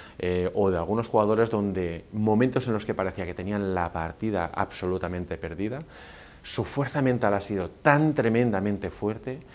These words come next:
que ha sido capaz no solo de remontar, sino de vencer a su adversario. ¿Dónde está ahí la diferencia? ¿En la parte física?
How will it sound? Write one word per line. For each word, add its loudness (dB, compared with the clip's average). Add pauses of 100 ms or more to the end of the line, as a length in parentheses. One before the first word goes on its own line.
(120)
que 2
ha 4
sido 6
capaz 6
no 6
solo 6
de 6
remontar, 2
sino 0
de 0
vencer -4
a -8
su -6
adversario. -10 (680)
¿Dónde 4
está 0
ahí 4
la -2
diferencia? -10 (600)
¿En -6
la -2
parte -2
física? -8